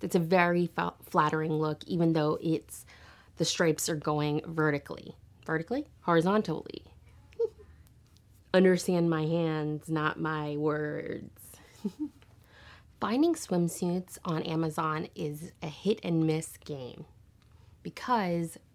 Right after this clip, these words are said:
a lot of the times, if it might look good on some people, it might not look good on you. So I found this awesome bathing suit, and I liked it so much that I got two.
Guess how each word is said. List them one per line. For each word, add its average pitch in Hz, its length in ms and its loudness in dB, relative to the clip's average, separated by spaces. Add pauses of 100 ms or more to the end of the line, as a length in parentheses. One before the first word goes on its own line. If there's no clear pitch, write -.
a 156 100 -4
lot 180 260 2
of 254 80 0
the 262 60 -2
times, 180 520 -2
if - 120 -4 (260)
it 160 80 0
might 165 240 2
look 233 220 0
good 233 180 2
on 220 140 0
some 320 180 2
people, 185 400 0
it 151 160 -2
might 147 300 0
not 170 200 -2
look 170 140 -6
good 170 160 -4
on 165 220 -4
you. - 320 -10 (580)
So - 120 -4
I - 100 0
found 190 300 2 (100)
this 156 140 0 (140)
awesome 226 360 2
bathing 165 340 2
suit, 170 400 -2
and 156 100 -6
I 147 100 -2
liked 180 240 -2
it - 120 -20
so 247 220 -2
much 226 420 -4
that 165 140 -10
I 143 80 -10
got - 200 -8 (140)
two. - 200 -8